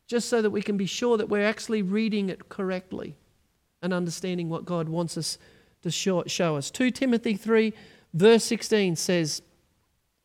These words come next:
"All Scripture is inspired by God and is useful for, to teaching us what is true and to make us realize what's wrong in our life. It corrects us when we're wrong and teaches us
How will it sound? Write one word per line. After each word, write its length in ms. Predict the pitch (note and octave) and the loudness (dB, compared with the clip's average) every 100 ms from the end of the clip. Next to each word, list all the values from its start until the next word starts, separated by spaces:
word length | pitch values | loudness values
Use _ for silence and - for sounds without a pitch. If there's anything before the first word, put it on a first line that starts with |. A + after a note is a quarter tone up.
| - | 4
"All 420 | B3+ C4 C4 B3+ | 10 10 8 4
Scripture 540 | - - A3+ A3 - | -2 4 4 4 -2
is 240 | G#3 G3+ F#3+ | 2 2 2
inspired 640 | F#3+ - - G3 F#3+ F3+ | 0 -2 0 2 4 2
by 160 | E3+ E3+ | 0 -2
God 380 | E3 E3 D3+ D3 _ _ _ _ - | 0 0 0 -4 _ _ _ _ -4
and 180 | F3+ F#3+ | 2 4
is 240 | E3 D3+ | 2 4
useful 500 | F#3+ A#3 - - F3 | 4 4 2 -2 -4
for, 220 | D#3+ E3 D#3 | -4 -6 -6
to 260 | - - | -6 -8
teaching 500 | E3+ - A3+ - F3+ | 0 2 2 0 -4
us 220 | D3 D3 | -4 -6
what 160 | F3+ F3 | -2 0
is 160 | D#3+ - | 0 -4
true 520 | - B3 A#3 F3+ D3 - - - - | -4 4 6 6 2 -8 -20 -20 -6
and 140 | F3 F3+ | -2 0
to 80 | |
make 260 | F#3 F#3 F3+ | 2 2 0
us 160 | E3+ - | -2 0
realize 380 | F#3 E3+ D#3+ | 2 2 0
what's 200 | D#3+ - | -2 -6
wrong 280 | D3 E3 E3+ | -2 0 2
in 80 | D#3 | 0
our 80 | D3+ | 0
life. 260 | D3 C#3 | -2 -2
It 140 | F3 - | -4 -2
corrects 500 | G3 G3 A3 A3 - | 0 2 2 0 -4
us 220 | F#3 - | -4 -2
when 200 | F3+ F3+ | -2 0
we're 140 | F3 | 0
wrong 360 | E3+ F3 F#3 F3 | 2 2 2 2
and 140 | D#3+ | -2
teaches 420 | - A3+ G#3+ F3+ F3 | -2 -2 -2 -4 -6
us 240 | E3+ - | -6 -12